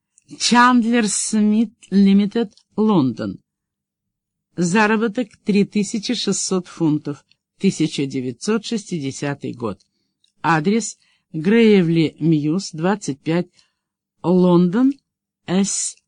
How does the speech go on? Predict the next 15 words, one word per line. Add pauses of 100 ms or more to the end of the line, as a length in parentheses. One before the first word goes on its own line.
(300)
У. (1300)
Семейное
положение:
холост, (100)
дети –
нет, (140)
членства
в
партиях –
нет. (680)
Внешние
данные:
возраст (100)
тридцать
шесть.